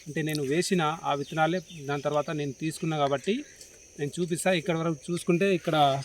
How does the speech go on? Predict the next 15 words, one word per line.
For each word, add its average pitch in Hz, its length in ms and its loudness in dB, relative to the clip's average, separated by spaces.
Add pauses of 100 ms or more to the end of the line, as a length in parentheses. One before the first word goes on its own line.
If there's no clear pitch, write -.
(120)
కొన్ని 139 400 2 (760)
వంకాయలు 190 320 6
వేసిన, 175 320 4 (220)
వంకాయలు 160 520 6
కొద్దిగా 143 380 6
హడపడప 151 520 6
వచ్చినాయి. 151 380 4 (420)
అక్కడ 160 220 2
సైడు 160 240 8
నేను 170 260 8
మొత్తం 151 320 4
విత్తనాలు 151 420 6
వేసి 190 300 2 (320)
ఒక 147 480 2
పదిహేను 151 560 6